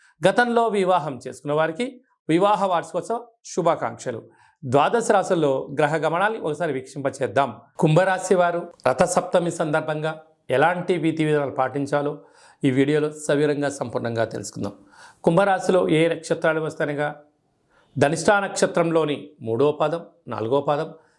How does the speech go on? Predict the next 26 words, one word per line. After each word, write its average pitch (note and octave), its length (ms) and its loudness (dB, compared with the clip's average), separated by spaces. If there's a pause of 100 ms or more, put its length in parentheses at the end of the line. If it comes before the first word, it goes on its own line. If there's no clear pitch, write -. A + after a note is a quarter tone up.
(120)
శతభిష E3 400 0
నక్షత్రంలో F#3+ 580 0
నాలుగు C3 300 -4
పాదాలు, D#3 380 -2 (500)
పూర్వాభాద్ర F#3 640 0
నక్షత్రంలోని F3 880 -4
ఒకటి, D3 600 -2
రెండు, C#3 440 0
మూడు C3+ 280 -2
పాదములు D3 400 -2
కలిపితే D3 460 0 (600)
కుంభరాశి. D3+ 540 0 (600)
కుంభరాశి G3+ 480 4
యొక్క F#3 120 2
అధిపతి E3+ 360 0
శనేశ్వర C3 420 -2
స్వామివారు. A2 440 -8 (520)
వీరికి G3 380 2
ఒకవైపు F3 500 0
ఏళ్ళనాటి E3 640 -2
శని D#3 200 -6
సంచార D3 360 -2
స్థితి D3 300 -6
కూడా C3 140 0
జరుగుతున్న A#2+ 420 -4
విషయం E3+ 340 -2